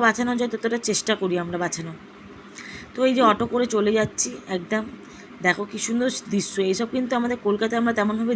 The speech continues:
দেখতে পাই না, তো খুব ভালো লাগে দেখতে, জানো তো এইসব দৃশ্যগুলো। তো তাই জন্য একটু ক্যামেরায় করে নিলাম তোমাদের জন্য। তো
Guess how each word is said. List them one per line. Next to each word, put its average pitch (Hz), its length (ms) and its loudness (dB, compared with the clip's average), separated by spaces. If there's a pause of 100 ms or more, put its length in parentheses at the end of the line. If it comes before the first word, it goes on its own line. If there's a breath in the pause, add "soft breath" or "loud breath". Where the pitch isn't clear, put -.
(120)
দেখতে 180 340 0
পাই 165 280 -2
না, 160 140 -6 (580 loud breath)
তো 247 80 -6
খুব 262 260 -2
ভালো 220 240 4
লাগে 247 220 6
দেখতে, 196 280 2
জানো 226 200 2
তো 240 80 2
এইসব 208 220 2 (100)
দৃশ্যগুলো। 202 440 -2 (440 loud breath)
তো 247 100 -4
তাই 226 240 4
জন্য 240 140 2 (120)
একটু - 160 -8 (600)
ক্যামেরায় 208 360 4 (840)
করে 202 160 6
নিলাম 165 340 0
তোমাদের 214 260 2
জন্য। 165 220 -2 (460 loud breath)
তো - 60 -16